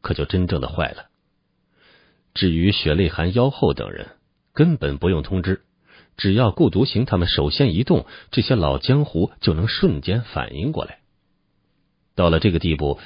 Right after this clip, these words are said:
就算是这世上再绝顶的聪明人，恐怕也会松一口气的。可莫天机仍旧在再三的考虑，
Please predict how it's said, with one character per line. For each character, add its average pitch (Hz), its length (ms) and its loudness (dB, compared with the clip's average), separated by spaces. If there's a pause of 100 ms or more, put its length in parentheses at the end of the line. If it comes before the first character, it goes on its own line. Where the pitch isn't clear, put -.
(100)
就 117 140 4
算 98 160 0
是 95 140 -2
这 95 140 0
世 - 180 0
上 80 320 -2
再 110 260 2
绝 87 280 0
顶 76 180 -6
的 65 100 -6
聪 90 220 -2
明 76 100 -2
人， 55 200 -10 (500)
恐 90 220 -6
怕 85 280 -6 (100)
也 78 200 -2
会 87 180 2
松 82 260 0
一 78 40 0
口 - 180 -8
气 - 180 -6
的。 - 140 -18 (1500)
可 - 160 0
莫 139 160 2
天 143 180 0
机 156 140 2
仍 120 360 0
旧 117 140 2
在 78 160 0
再 76 300 0
三 90 200 -2
的 76 120 -4
考 - 260 -14
虑， - 180 -18